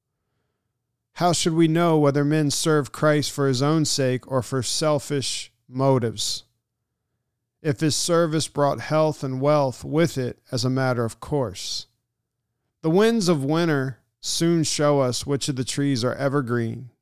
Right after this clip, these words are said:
and which are not. The storms of affliction and care are useful in the same way. They discover whose faith is real and whose is nothing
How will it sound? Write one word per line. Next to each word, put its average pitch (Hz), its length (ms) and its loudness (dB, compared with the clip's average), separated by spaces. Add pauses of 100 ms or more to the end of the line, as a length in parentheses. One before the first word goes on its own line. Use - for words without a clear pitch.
and 131 120 -4
which 127 220 0
are 123 80 -2
not. 117 340 -4 (720)
The 151 100 0
storms 202 800 4
of 156 200 -2
affliction 151 960 0
and 135 220 -2
care 160 640 2 (360)
are 139 120 2
useful 147 560 2
in 139 100 2
the 135 60 2
same 143 400 0
way. 139 440 -2 (760)
They 156 160 2
discover 151 640 2
whose 143 260 2
faith 151 340 0
is 123 200 -2
real 143 600 2 (460)
and 131 180 0
whose 139 320 4
is 117 160 0
nothing 127 680 -2